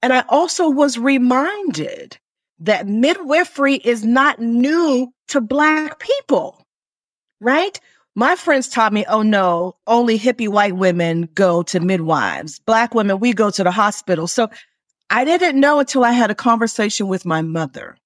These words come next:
who reminded me that she was born by a midwife in the Deep South in nineteen forty-two.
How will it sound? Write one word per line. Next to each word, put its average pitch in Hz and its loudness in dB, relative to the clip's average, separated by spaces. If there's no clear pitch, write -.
who 208 -2
reminded 214 0
me 143 -8
that 196 -2
she - 2
was 302 0
born - -10
by 175 2
a 185 0
midwife 143 -4
in 226 6
the 254 6
Deep 202 -6
South 143 -4
in 151 -4
nineteen 151 -4
forty-two. 143 -12